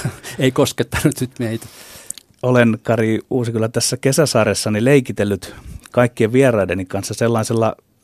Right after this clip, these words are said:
Speaker 2: sanoisiko identiteettipelillä, että kuinka lähellä oli, että sinut tiedettäisiin ja muistettaisiin,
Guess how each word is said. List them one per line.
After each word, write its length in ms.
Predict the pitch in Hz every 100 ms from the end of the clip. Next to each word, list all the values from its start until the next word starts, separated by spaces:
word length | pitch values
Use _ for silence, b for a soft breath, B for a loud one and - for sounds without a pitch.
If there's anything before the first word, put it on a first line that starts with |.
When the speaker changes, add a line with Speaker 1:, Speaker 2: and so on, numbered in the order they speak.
| -
Speaker 2:
sanoisiko 400 | - 127 117 117
identiteettipelillä, 1300 | 165 180 120 92 95 90 - - 110 101 - - 90
että 260 | - - - B B -
kuinka 400 | - 202 196 127
lähellä 400 | 135 139 117 104
oli, 420 | 127 139 120 92 - b b b b b b -
että 220 | - -
sinut 400 | 101 175 180 131 -
tiedettäisiin 800 | - 131 113 98 - 101 98 104
ja 60 | 104
muistettaisiin, 1120 | 127 135 120 101 _ - 101 92 107 98